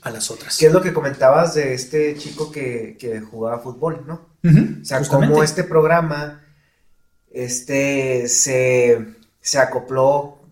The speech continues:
Speaker 2: de una manera, pues, muy, eh, vaya, o sea, muy buena, o sin, como lo que llaman en Estados Unidos, el seamless, de una manera muy, muy orgánica hacia su talento por el deporte.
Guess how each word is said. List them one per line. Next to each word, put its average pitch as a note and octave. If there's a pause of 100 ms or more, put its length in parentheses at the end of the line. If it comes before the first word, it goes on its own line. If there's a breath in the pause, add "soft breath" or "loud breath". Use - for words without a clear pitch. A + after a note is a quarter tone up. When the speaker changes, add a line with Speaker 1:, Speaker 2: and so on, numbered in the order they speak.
Speaker 2:
de C3+
una C#3+
manera, C#3 (1400 soft breath)
pues, B2+
muy, C#3 (160)
eh, B2+ (680)
vaya, C#3+
o -
sea, C3+
muy C3+
buena, D3
o B2
sin, B2 (760 soft breath)
como B2+
lo B2
que B2+
llaman C3
en D3
Estados C#3
Unidos, C3+
el B2
seamless, D3+ (160)
de C3
una B2+
manera C3+
muy, C#3
muy C3
orgánica C3+ (400 loud breath)
hacia B2
su A#2+
talento A#2
por C3
el A#2+
deporte. C#3+